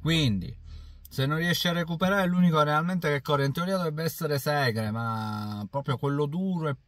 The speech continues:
puro, convinto, cazzuto, che morde le caviglie è Gomes.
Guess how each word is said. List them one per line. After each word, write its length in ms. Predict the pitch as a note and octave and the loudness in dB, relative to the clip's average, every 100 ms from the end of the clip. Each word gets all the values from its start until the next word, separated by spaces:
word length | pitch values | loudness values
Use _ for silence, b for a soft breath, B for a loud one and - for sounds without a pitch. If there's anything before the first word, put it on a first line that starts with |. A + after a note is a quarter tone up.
| - | -8
puro, 540 | F3+ F3+ D3+ C#3 C3 - | -4 -2 0 0 -2 -6
convinto, 720 | D#3+ D#3 D3+ F3+ F3+ C#3+ D3 | -8 -6 -4 -2 -2 2 2
cazzuto, 680 | D#3 C#3+ - - F3 C#3 C3+ | 2 -4 -6 -8 -6 -4 -4
che 140 | C3+ | -2
morde 460 | C#3+ D#3+ E3+ C#3+ D3+ | -2 -2 -2 -2 -2
le 100 | D3 | -2
caviglie 400 | E3+ F#3+ G3 D3 | -4 -4 -2 -2
è 80 | |
Gomes. 680 | A#2 A#2 A2 G2 G2 - - | 0 0 0 -2 -4 -8 -18